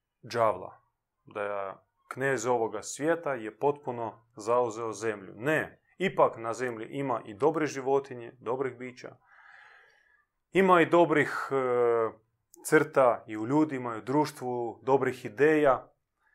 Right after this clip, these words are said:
I konačno se sve svodi na pomiješanost.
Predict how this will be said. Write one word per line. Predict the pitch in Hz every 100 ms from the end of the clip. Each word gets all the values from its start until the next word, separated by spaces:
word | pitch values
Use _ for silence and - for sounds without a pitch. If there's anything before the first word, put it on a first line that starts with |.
| _ _ _ _
I | - 147 143 -
konačno | - 190 190 - 170 156
se | 135 139
sve | 113 156 180
svodi | 180 151 170 143
na | 131 131 147 151 147 -
pomiješanost. | 151 143 107 139 143 - 123 120 123 110 - - -